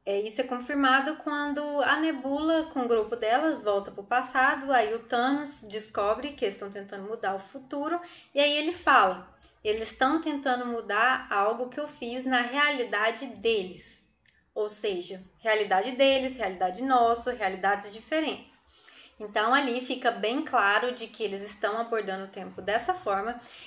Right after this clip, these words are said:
E outra coisa que, assim, deixa ainda mais claro que eles estão fazendo isso é quando a Nebula do passado morre e a Nebula do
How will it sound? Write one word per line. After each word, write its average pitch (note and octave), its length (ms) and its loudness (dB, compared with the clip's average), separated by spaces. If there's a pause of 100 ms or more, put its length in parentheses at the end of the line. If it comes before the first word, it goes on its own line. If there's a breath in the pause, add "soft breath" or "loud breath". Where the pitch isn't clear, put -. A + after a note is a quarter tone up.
(160 loud breath)
E B3+ 300 2
outra D4+ 280 4
coisa B3+ 280 4
que, C4+ 300 -2
assim, C4+ 380 2
deixa C4 260 4
ainda C4+ 200 2
mais D4 360 4
claro B3+ 440 8 (200)
que A#3 100 -4
eles G3 100 -2
estão G#3+ 200 -8
fazendo A#3 440 -6
isso A#3 340 -4 (340 loud breath)
é C4 140 4
quando C4 440 2
a C4+ 320 6
Nebula C4 540 2
do G#3+ 160 -2
passado C4 680 4 (560)
morre A#3 560 6
e G#3+ 80 0
a G#3+ 60 4
Nebula G3 420 -2
do G3 140 -12